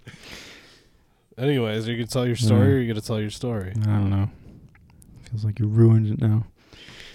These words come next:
Speaker 2: No. Uh, young Ryan Gosling was in this show about, like, a high school on a cruise ship. Does that ring a bell? Anyway, I liked it a lot as a kid, but I looked it up, like, a couple years ago, and it was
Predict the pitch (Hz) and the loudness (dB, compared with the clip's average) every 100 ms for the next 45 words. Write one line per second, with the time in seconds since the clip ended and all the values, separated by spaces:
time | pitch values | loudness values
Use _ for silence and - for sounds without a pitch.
0 | - 131 123 120 107 - - - - - | -8 4 8 8 4 -4 -20 -20 -20 -20
1 | - _ _ _ _ - 139 135 131 147 | -20 _ _ _ _ -2 4 6 8 8
2 | 147 143 139 127 117 117 117 117 107 101 | 6 6 6 6 6 4 2 2 2 0
3 | 107 104 101 - - 110 107 104 104 - | 0 0 -2 -6 -4 -2 0 -2 -6 -10
4 | - _ _ _ 113 107 110 104 101 - | -20 _ _ _ -4 -2 -2 -4 -4 0
5 | 113 - - 117 117 117 107 98 95 101 | 0 0 0 2 2 2 2 -2 -4 -10
6 | _ _ - _ - - - - 135 147 | _ _ -20 _ -20 -18 -16 -6 -2 -2
7 | - 165 165 - - _ _ _ _ _ | -2 -2 -2 -4 -20 _ _ _ _ _
8 | _ - 127 139 139 135 139 147 143 _ | _ -12 -8 -4 -4 -2 -2 -2 -4 _
9 | _ _ - - - _ - 110 98 98 | _ _ -20 -20 -20 _ -4 -2 0 -4
10 | - _ _ _ 131 151 147 147 131 123 | -8 _ _ _ 0 0 2 2 4 4
11 | 113 - 117 107 - - 110 117 - 107 | 0 0 0 0 -6 -4 -2 -2 -4 -4
12 | 107 - - - - - 123 - - 110 | -4 -4 -14 -18 -20 -16 -16 -12 -8 -4
13 | 104 101 104 104 98 101 117 101 | -2 0 -2 -2 -2 -2 -4 -6